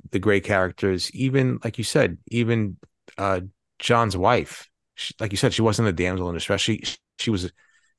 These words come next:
great in this movie, and she had a, she, like, written well and she acted well, and, you know, she made it believable. Um, <clears throat> so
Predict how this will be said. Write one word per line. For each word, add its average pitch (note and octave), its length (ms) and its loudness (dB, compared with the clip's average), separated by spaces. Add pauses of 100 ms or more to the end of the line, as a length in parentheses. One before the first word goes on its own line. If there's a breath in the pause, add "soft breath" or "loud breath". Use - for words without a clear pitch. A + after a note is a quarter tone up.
great A2 200 2
in B2 60 2
this A2+ 140 0
movie, G#2 280 2
and F#2+ 100 0
she - 140 0
had F2+ 120 0
a, F2 140 -4
she, G2+ 280 -2
like, F#2 240 -2
written A2 380 2
well F#2+ 300 4
and F2+ 160 -2
she G2 180 -2
acted G#2 400 -2
well, F2+ 360 -2
and, F2+ 280 -4 (400 loud breath)
you - 80 2
know, F#2 280 2
she - 220 0
made G#2 180 2
it G2 100 -4
believable. F#2 720 0 (240)
Um, F2+ 500 -2
<clears throat> - 100 -10
so G2+ 400 2